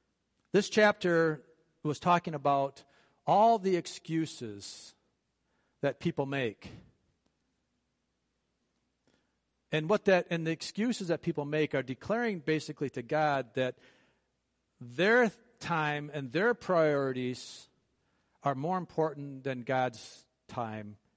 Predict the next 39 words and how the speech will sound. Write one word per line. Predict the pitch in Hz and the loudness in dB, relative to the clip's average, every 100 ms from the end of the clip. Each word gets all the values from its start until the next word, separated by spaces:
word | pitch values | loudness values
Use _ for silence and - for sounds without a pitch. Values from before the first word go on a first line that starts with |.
| _ - | _ -16
and | 113 | -6
God's | 117 113 - | -6 -6 -10
priorities. | - 110 98 87 87 92 - - _ _ _ _ _ _ _ _ _ _ _ _ _ _ _ _ _ _ _ | -12 -12 -12 -16 -20 -20 -20 -20 _ _ _ _ _ _ _ _ _ _ _ _ _ _ _ _ _ _ _
Jesus | - 226 196 175 - _ | -4 -2 -2 -4 -10 _
spoke | - - 151 160 - | -6 0 0 -2 -8
in | 143 | -8
a | |
parable. | - 165 127 95 95 _ _ _ _ _ _ - | -4 -2 -2 -6 -18 _ _ _ _ _ _ -8
This | 135 | -8
is | 135 | -6
the | 147 | -4
only | 180 | -4
scripture | 175 - 165 - 147 | -4 -4 -4 -4 -4
we're | 143 | -2
using | 131 131 110 | -2 -4 -8
today. | 104 104 95 85 _ _ | -14 -14 -16 -18 _ _
So | - 117 | -12 -10
you | 120 | -10
can, | - 117 101 - - _ - | -10 -12 -14 -20 -20 _ -18
uh, | 101 95 98 _ _ _ _ _ _ _ _ | -16 -16 -20 _ _ _ _ _ _ _ _
look | 135 165 | -6 -4
at | 156 | -4
this, | 156 156 - | -2 -2 -4
read | 120 147 | -6 -6
this | 147 147 | -4 -6
through. | - 147 | -6 -6
Larry | 131 147 | -4 -4
will | 131 | -4
keep | 113 156 139 | -6 -6 -2
it | 143 | -2
up | 147 | -2
through | - 131 127 | -6 -12 -8
the | 117 | -8
whole | 139 135 | -6 -8
duration | 117 123 135 - 131 | -6 -4 -6 -6 -10
of | 110 | -10
the | 101 - | -12 -14
conversation | - 127 110 - 127 - | -10 -10 -8 -8 -8 -10
today. | 123 131 127 | -10 -6 -6